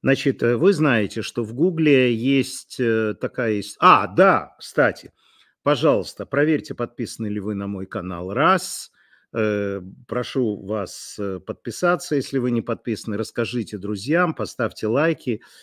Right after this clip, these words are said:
и бросьте мне, пожалуйста, кто хочет, кто может, донаты. Эти донаты крайне необходимы,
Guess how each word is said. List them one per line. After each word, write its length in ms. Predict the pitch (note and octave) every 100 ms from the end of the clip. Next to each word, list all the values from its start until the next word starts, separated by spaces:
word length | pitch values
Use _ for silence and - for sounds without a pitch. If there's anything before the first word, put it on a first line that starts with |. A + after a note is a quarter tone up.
| _ -
и 80 |
бросьте 500 | G2 B2 D3+ - -
мне, 300 | A2+ A#2 C3
пожалуйста, 640 | - G2+ B2 A#2+ B2 - G#2
кто 420 | - B2 G#2+ F#2
хочет, 480 | - C#3 D3 C3 -
кто 240 | - G#2+
может, 560 | G2 A2+ C#3 C3+ C#3 _ _ _ _ _ -
донаты. 840 | G#2+ C3+ C#3 G2+ F2+ - F#2 F2 G2
Эти 260 | C#3 C3+
донаты 440 | G2+ G#2 G#2+ G2+ G#2
крайне 400 | A2+ G#2+ G2 F#2+
необходимы, 960 | G2 G2 - A#2 C#3+ F3 D#3+ C3+ B2